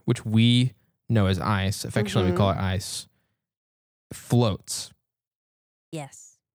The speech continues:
Speaker 1: It's taking up more space as a solid.
Speaker 2: Yes. The same number of molecules take up more space as a solid, meaning it's less dense.
Speaker 1: I guess I should say the reason why is because water is polar, which we've talked about.
Speaker 2: Yes, yeah.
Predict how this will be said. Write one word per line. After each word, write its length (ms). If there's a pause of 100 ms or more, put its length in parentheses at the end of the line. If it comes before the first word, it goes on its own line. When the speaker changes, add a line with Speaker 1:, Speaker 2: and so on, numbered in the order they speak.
(120)
Speaker 1:
It's 440
taking 380
up 80
more 160
space 480
as 140
a 40
solid. 300 (480)
Speaker 2:
Yes. 320
The 100
same 420
number 260
of 100
molecules 600
take 220
up 120
more 280
space 360
as 100
a 60
solid, 560 (100)
meaning 540 (1300)
it's 460 (200)
less 500
dense. 460
Speaker 1:
I 60
guess 140
I 60
should 200
say 120
the 120
reason 300
why 220
is 100
because 680 (840)
water 280
is 100
polar, 560 (300)
which 80
we've 80
talked 200
about. 260
Speaker 2:
Yes, 400
yeah. 440